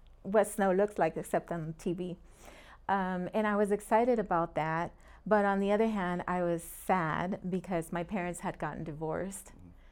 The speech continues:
Speaker 1: And so that was the separation, and she was moving the family there. And so it was, like, bittersweet.
Speaker 2: Right.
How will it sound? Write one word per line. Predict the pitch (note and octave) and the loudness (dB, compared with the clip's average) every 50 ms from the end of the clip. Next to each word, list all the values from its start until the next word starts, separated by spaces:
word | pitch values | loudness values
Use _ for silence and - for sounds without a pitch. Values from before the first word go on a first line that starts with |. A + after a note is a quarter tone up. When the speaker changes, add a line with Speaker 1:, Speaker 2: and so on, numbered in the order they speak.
| - - - - - - | -20 -20 -20 -20 -10 -8
Speaker 1:
And | F3+ F3 E3+ | -6 -6 -6
so | - - F#3 E3+ D#3+ | -6 -4 -4 -2 0
that | F3 E3 E3 - | 0 0 0 0
was | F3+ E3 | -2 -4
the | E3+ E3 | -4 -6
separation, | - - E3 - - D#3+ D#3+ D#3 D3+ D#3+ - - E3 D#3+ D#3+ D#3+ | -4 -4 -4 -2 -2 0 0 0 -2 -4 -4 -2 -2 -2 0 -2
and | D#3 D3 | -4 -4
she | - - | -4 -4
was | D#3+ D#3+ D#3+ - | -4 -4 -2 -2
moving | E3+ E3+ D3+ E3 E3 | -4 -4 -2 -2 -4
the | D#3 D#3 | -4 -6
family | D#3+ - E3 D#3+ D#3+ D#3 D#3 D#3 D#3 | -6 -4 -4 -4 -4 -4 -6 -6 -6
there. | D3+ E3 D#3+ D3+ D#3 D3 D3 - - - - - - - - - - - | -6 -4 -4 -4 -6 -8 -8 -12 -20 -20 -20 -20 -20 -20 -20 -20 -14 -8
And | F3 E3 D#3+ | -8 -8 -6
so | - - D#3 D3+ D3 D3 D#3+ D#3+ D#3+ - - - | -6 -6 -4 -4 -4 -4 -6 -8 -10 -14 -8 -2
it | - A3+ | 0 2
was, | A#3 G#3 D#3+ D3+ - | 2 2 0 -2 -4
like, | - D3+ D3 C#3+ D3 - | -4 -4 -4 -4 -6 -4
bittersweet. | - E3 D3+ D3+ D#3+ - - D#3+ C#3+ D3 D#3+ - - - - - | -4 -4 -4 -4 -8 -10 -10 -8 -8 -8 -8 -10 -12 -12 -12 -14
Speaker 2:
Right. | - - - | -12 -12 -12